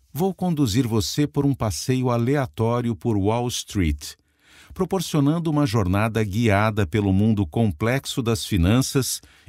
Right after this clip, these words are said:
e conselhos práticos sobre oportunidades e estratégias de investimento. Muitas pessoas dizem que hoje o investidor individual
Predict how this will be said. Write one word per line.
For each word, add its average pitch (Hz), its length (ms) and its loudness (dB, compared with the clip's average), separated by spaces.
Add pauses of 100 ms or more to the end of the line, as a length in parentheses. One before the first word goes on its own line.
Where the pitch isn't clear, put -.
e 143 120 2
conselhos 82 680 0
práticos 82 800 -4 (180)
sobre 113 460 0
oportunidades 120 1200 0 (100)
e 104 140 0
estratégias 123 960 -2
de 123 120 0
investimento. 110 840 0 (920)
Muitas 220 320 2
pessoas 92 600 2
dizem 92 400 2
que 101 260 0
hoje 110 480 4
o 87 80 0
investidor 82 760 0
individual 78 920 0